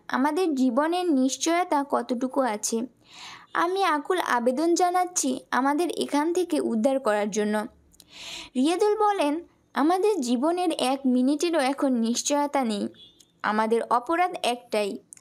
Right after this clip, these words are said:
আমরা অবৈধভাবে সীমান্ত পাড়ি দিতে গিয়েছিলাম। আমার এরই মধ্যে পনেরো মাস হয়ে গিয়েছে। এরই মধ্যে অন্য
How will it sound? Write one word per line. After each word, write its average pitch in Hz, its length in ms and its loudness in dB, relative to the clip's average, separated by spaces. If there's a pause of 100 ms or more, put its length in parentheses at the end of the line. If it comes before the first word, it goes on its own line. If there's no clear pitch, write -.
(140)
আমরা 247 300 2 (180)
অবৈধভাবে 339 840 2
সীমান্ত 277 460 0 (120)
পাড়ি 240 220 0
দিতে 262 260 -2
গিয়েছিলাম। 214 600 0 (840)
আমার 311 360 2 (120)
এরই 330 260 2
মধ্যে 339 400 2 (260)
পনেরো 294 380 0
মাস 311 320 0
হয়ে 240 200 2
গিয়েছে। 208 480 0 (720)
এরই 370 240 2
মধ্যে 392 360 2 (180)
অন্য 330 200 2